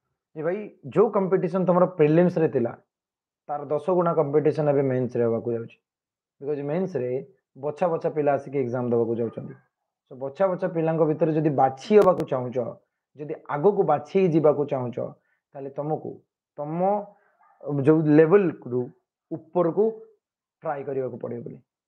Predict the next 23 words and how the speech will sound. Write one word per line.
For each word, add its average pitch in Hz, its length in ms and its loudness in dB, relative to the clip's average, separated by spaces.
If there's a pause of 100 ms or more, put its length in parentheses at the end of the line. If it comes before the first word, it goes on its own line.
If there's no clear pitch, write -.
(260)
ଯେତେ 123 220 -10
ଭଲସେ 175 540 -2
ତମେ 180 220 2
କରିବ, 131 500 0
ସେତେ - 280 -4
ଆଗକୁ 127 240 0
ଯିବ। 127 160 2
ବିକଜ 139 280 4
ଏଠି 151 240 2
ସମସ୍ତେ 185 840 0 (460)
ୱାନ୍ 160 180 -6
ଜିରୋ 151 180 0
ଫାଇଭ୍ 139 320 -2
ପ୍ଲସ୍, - 260 -8 (280)
ଏଠି 127 140 -14
ସମସ୍ତେ 165 480 -2
ବହୁତ 147 200 0
ଭଲ 127 240 2
ପିଲା 123 240 2
ଗୁଡ଼ାକ, 113 300 -4 (720)
ରାଇଟ୍? 165 240 -12 (800)
ଓକେ, 180 220 -16 (460)
so 202 280 -2